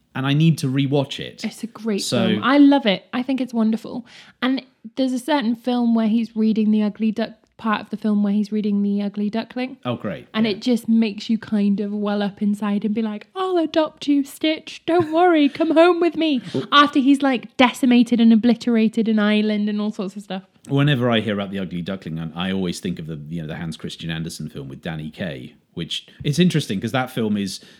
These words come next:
Speaker 1: it's not a great film, but the songs are amazing.
Speaker 2: Yes, what's
Speaker 1: So
Speaker 2: Danny Kaye though? I love Danny Kaye.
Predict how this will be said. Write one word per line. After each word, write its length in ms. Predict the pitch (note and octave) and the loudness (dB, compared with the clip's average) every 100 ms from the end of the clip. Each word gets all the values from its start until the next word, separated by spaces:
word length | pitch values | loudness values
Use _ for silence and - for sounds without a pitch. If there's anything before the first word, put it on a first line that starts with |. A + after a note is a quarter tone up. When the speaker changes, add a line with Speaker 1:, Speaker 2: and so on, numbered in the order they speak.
| _ | _
Speaker 1:
it's 240 | - - - | -10 -8 -2
not 220 | D#3 C#3 | 0 0
a 20 | |
great 320 | B2+ B2 A2+ | -2 -2 -2
film, 220 | - A#2+ G2 | -2 -2 -2
but 100 | F2+ | -4
the 80 | |
songs 380 | F#2+ - G2+ F#2 | -8 -6 -4 -4
are 100 | E2 | -6
amazing. 460 | D#2+ E2 D#2+ D#2 - | -8 -8 -8 -12 -4
Speaker 2:
Yes, 260 | A#3 G#3 - | -4 -4 -6
what's 180 | E4+ C#4+ | -10 -4
Speaker 1:
So 60 | |
Speaker 2:
Danny 220 | D4 C#4+ C4+ | 0 0 0
Kaye 220 | C4 A#3+ | 0 -2
though? 220 | A3 F#3 | -2 -6
I 80 | G3 | -4
love 160 | A3 | -6
Danny 220 | A3+ G#3 G#3+ | -6 -10 -10
Kaye. 260 | - G#3 | -12 -14